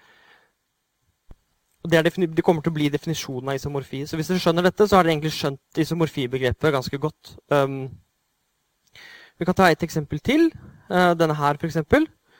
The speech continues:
Eh, det er den samme som den. Og det er to måter å tegne den samme på. Og nå ser vi også et interessant fenomen, og det er at, eh, den som er til venstre av disse to, den er sånn at her har vi krysset, eh, noen linjer,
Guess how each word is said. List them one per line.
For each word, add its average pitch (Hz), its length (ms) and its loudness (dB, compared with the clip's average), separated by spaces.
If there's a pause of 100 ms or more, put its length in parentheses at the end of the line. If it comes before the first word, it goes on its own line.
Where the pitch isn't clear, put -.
(560)
Eh, 180 160 0
det 170 120 2
er 170 60 6
den 196 100 -2
samme 147 300 2
som 143 140 -4
den. 110 400 0 (400)
Og - 0 -
det - 80 0
er - 120 -2
to 196 60 2
måter 165 260 -2
å - 60 -10
tegne 131 360 -4
den 131 100 -10
samme 120 220 -6
på. 123 180 -14 (1300)
Og 180 80 -2
nå 233 140 2
ser 226 160 -2
vi 233 60 6
også 202 260 0
et 220 100 2
interessant 208 560 -4
fenomen, 196 480 0
og 185 120 -2
det 180 60 4
er 170 140 4
at, - 260 -2
eh, 185 260 2 (680)
den 170 260 2
som 196 220 -2
er 185 200 4 (960)
til 170 140 0
venstre 147 360 0
av 175 40 -4
disse 165 200 -4
to, 254 200 2 (560)
den 185 280 -2
er 180 160 4
sånn 170 180 -4
at 170 120 -2 (140)
her - 80 -4
har 170 160 0
vi 190 80 -2
krysset, - 960 -6
eh, 165 420 2
noen 180 200 -2
linjer, 190 460 0